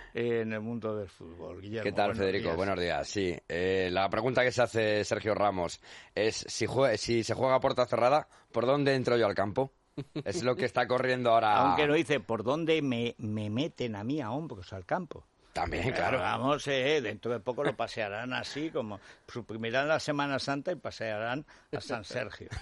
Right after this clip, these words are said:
Speaker 1: O sea, irá así, lo balancearán también, es decir, como las vírgenes, en fin. Bueno, eh, ayer en, en Valencia, ¿cómo se llama el tío este que metió cuatro goles?
Speaker 2: Josip Ilicic, esloveno.
Speaker 1: Ilicic.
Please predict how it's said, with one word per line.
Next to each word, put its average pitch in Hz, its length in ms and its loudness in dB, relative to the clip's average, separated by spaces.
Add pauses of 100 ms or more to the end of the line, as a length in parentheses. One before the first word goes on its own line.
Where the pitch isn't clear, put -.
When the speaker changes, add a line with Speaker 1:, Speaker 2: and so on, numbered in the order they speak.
(140)
Speaker 1:
O - 360 -2
sea, 92 480 -2
irá 127 340 0
así, 151 360 -2
lo 139 200 0
balancearán 110 840 -2
también, 156 640 -4
es 110 220 -6
decir, 135 140 -8
como 117 200 -6
las 92 160 -8
vírgenes, - 540 -12
en 92 140 -16
fin. - 180 -10 (640)
Bueno, 135 260 2 (160)
eh, 135 180 2
ayer 143 320 2
en, 135 560 0 (260)
en 127 120 -4
Valencia, 156 400 0
¿cómo 196 180 -6
se 175 120 -6
llama 165 220 0
el 110 120 -4
tío 139 160 -4
este - 320 -4
que 143 80 -2
metió 117 340 -4
cuatro 120 380 -4
goles? 113 260 -2
Speaker 2:
Josip 175 380 4
Ilicic, 113 560 0 (140)
esloveno. 104 520 4
Speaker 1:
Ilicic. 165 760 -4